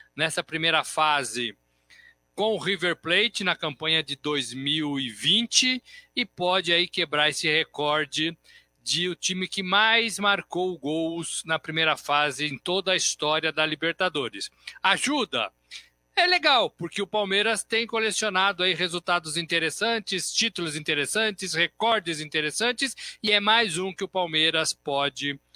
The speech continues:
é, colocar na sua prateleira. Não jogou lá muitas coisas, né? Ontem,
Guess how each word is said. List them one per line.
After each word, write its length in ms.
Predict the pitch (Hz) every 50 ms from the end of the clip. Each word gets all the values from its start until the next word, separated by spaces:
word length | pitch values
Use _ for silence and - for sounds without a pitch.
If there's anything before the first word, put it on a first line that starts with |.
| - - _ _ -
é, 140 | 135 135 135
colocar 440 | - 143 139 139 131 - 143 135
na 120 | 135 135 127
sua 200 | - - 139 127
prateleira. 640 | - 143 135 135 - - 151 135 120 113 110 113 123
Não 240 | 175 277 330 330 269
jogou 420 | 233 233 202 165 156 175 185 175 156
lá 240 | 151 156 160 156
muitas 420 | 147 143 151 151 - 147 131 - -
coisas, 520 | - 143 143 143 139 123 127 127 123 117
né? 180 | 156 196 202 - _ - _ _ _
Ontem, 600 | 139 165 196 220 233 220 - 247 240 254 262 226